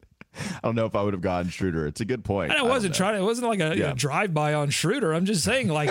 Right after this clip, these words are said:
Speaker 2: that to me,
Speaker 1: <laughs>
Speaker 2: he's, like, super, like, d-, d-, Schroeder is, like, the upgrade, the upgrade, the upgrade of what he's facing o-, off against Summer League. I'm just trying to bring
Speaker 1: Yes.
Speaker 2: some reality to this and tell you that D J Sh-,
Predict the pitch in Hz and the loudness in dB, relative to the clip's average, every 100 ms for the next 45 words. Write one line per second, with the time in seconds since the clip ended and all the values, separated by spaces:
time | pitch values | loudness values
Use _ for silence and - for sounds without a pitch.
0 | - - 190 175 180 185 262 226 135 208 | 0 2 2 2 2 2 2 0 0 0
1 | 214 214 226 151 - 202 214 220 190 214 | 2 0 0 0 0 0 0 -2 0 0
2 | 170 185 185 196 185 - 180 240 247 226 | -2 -2 -2 -2 -2 -2 0 2 2 2
3 | 180 214 170 180 156 170 180 180 180 208 | 2 2 2 0 0 -2 0 0 0 0
4 | 185 208 175 190 160 165 233 156 151 151 | 0 0 0 0 2 0 -2 -2 0 0
5 | 151 - 165 170 151 170 151 143 165 165 | 0 -2 -2 0 0 0 0 -2 0 0
6 | 147 151 151 156 160 160 147 127 196 175 | 0 -2 -2 0 -2 0 -2 -2 -2 0
7 | 113 110 214 - - 214 202 196 165 147 | -2 -2 -2 -2 0 0 0 0 0 0
8 | 131 208 202 139 123 127 170 - - - | 0 0 0 0 0 0 -2 -4 -8 -4
9 | 156 190 233 202 156 139 208 214 175 | 0 0 0 0 0 0 2 2 0